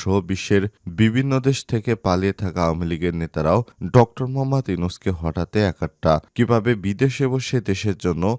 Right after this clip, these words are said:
নানা রকম অঘটন ঘটিয়ে সাধারণ মানুষকে সরকারের বিরুদ্ধে খেপিয়ে তোলা যায়, সেই পরিকল্পনা চূড়ান্ত করা হচ্ছে। সর্বশেষ ষড়যন্ত্রে উত্তপ্ত কড়াই ঘিঠালার অবস্থা তৈরি করেছে ডক্টর মোহাম্মদ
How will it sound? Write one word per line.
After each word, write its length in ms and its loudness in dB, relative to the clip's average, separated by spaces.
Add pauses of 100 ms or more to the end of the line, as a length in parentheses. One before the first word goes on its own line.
(160)
নানা 280 2
রকম 280 2 (140)
অঘটন 480 2
ঘটিয়ে 400 0 (140)
সাধারণ 420 0 (120)
মানুষকে 440 -2 (360)
সরকারের 460 2
বিরুদ্ধে 400 0 (120)
খেপিয়ে 360 0
তোলা 300 0 (100)
যায়, 200 2 (140)
সেই 260 0 (100)
পরিকল্পনা 720 0
চূড়ান্ত 380 -2 (160)
করা 240 2
হচ্ছে। 380 -4
সর্বশেষ 640 -2 (320)
ষড়যন্ত্রে 580 2 (100)
উত্তপ্ত 420 -4 (300)
কড়াই 340 6 (100)
ঘিঠালার 500 2 (580)
অবস্থা 380 4 (140)
তৈরি 240 2
করেছে 360 -4 (140)
ডক্টর 280 -2
মোহাম্মদ 440 -2